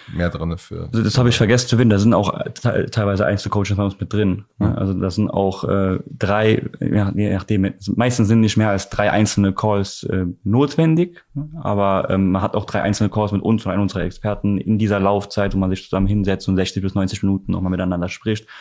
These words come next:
Speaker 2: und die einzelnen Situationen sich nochmal anschaut und da dann auch, ähm, auf die Person selber nochmal tiefer eingeht und auch die Person bei uns im Expertenkreis einsetzt, die auch spezialisiert ist auf die Thematiken, die die Person vor allem interessieren.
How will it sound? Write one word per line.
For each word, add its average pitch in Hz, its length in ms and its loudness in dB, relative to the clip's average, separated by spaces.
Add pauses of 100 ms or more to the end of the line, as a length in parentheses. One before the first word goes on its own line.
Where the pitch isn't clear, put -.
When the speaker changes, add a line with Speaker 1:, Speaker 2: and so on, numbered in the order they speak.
(220)
Speaker 2:
und 98 180 -2
die 101 80 0
einzelnen 104 320 0
Situationen 101 500 -2
sich 95 140 -4
nochmal 90 220 -4
anschaut 95 420 -4
und 92 100 -2
da 90 160 -4
dann 90 140 -4
auch, - 220 -2 (380)
ähm, 92 260 0
auf - 320 -8
die 107 100 -2
Person 95 400 -2
selber 95 400 0
nochmal 87 380 -4
tiefer - 320 -6
eingeht 92 440 -2
und 90 140 -2
auch - 160 -8
die 110 160 -4
Person 104 540 -4
bei 95 80 -2
uns 98 240 -4
im 98 80 -4
Expertenkreis - 640 -8
einsetzt, 95 460 -4
die 95 60 -2
auch 87 120 -4
spezialisiert 98 400 -2
ist - 100 -8
auf - 80 -6
die 95 80 -2
Thematiken, 92 460 -4
die 87 80 -4
die 92 100 -6
Person 92 300 -4
vor - 160 -10
allem 92 140 0
interessieren. 82 480 -8